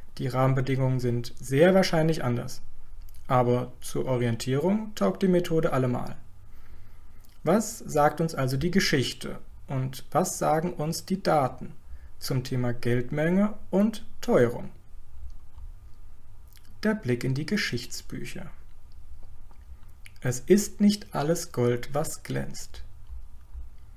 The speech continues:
Die Plünderung südamerikanischer Bodenschätze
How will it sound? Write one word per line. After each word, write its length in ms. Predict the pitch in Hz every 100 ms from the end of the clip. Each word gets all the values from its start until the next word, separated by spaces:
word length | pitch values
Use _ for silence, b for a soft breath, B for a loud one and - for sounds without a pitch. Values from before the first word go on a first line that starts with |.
| b b b b b - - - - 135
Die 280 | 127 120
Plünderung 920 | 120 - 185 208 196 175 175 175 - 131
südamerikanischer 1040 | 147 202 - 160 160 156 139 135 131 139
Bodenschätze 760 | 127 123 120 - 135 - -